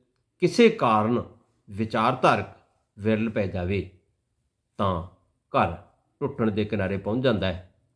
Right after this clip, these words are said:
ਕਹਾਣੀ ਦੀ ਪਾਤਰ ਸ਼ਿਖਾ ਤੇ ਕੁਨਾਲ ਦੇ ਰਿਸ਼ਤੇ 'ਚ ਇਹ ਵਿਰਲ ਉਸ ਵੇਲੇ ਆਉਂਦੀ ਹੈ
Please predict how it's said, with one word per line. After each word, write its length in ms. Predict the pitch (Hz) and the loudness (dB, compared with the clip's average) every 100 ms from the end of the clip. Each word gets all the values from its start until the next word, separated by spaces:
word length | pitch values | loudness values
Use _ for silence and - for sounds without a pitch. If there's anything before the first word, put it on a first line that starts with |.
| _ _ _ _ _ _ _ _ _ _ | _ _ _ _ _ _ _ _ _ _
ਕਹਾਣੀ 500 | 180 175 175 113 120 | -4 0 2 2 2
ਦੀ 140 | 135 | 2
ਪਾਤਰ 420 | 170 143 127 - 143 | 2 2 2 0 -4
ਸ਼ਿਖਾ 520 | - 123 120 143 143 | -4 -6 -2 2 2
ਤੇ 180 | 147 160 | 2 -2
ਕੁਨਾਲ 500 | 143 123 110 117 117 | 0 2 2 2 0
ਦੇ 160 | 147 | 0
ਰਿਸ਼ਤੇ 400 | 135 131 - 147 | 0 0 0 0
'ਚ 160 | 147 156 151 151 - _ _ _ 185 | 2 2 2 2 -8 _ _ _ 6
ਇਹ 120 | 202 | 6
ਵਿਰਲ 540 | 143 117 135 120 87 - - _ 127 | 6 4 4 2 0 -16 -20 _ -2
ਉਸ 260 | 127 120 | -2 2
ਵੇਲੇ 220 | 127 135 | 4 4
ਆਉਂਦੀ 360 | 147 117 131 139 | 4 4 2 2
ਹੈ 240 | 123 - | 2 -4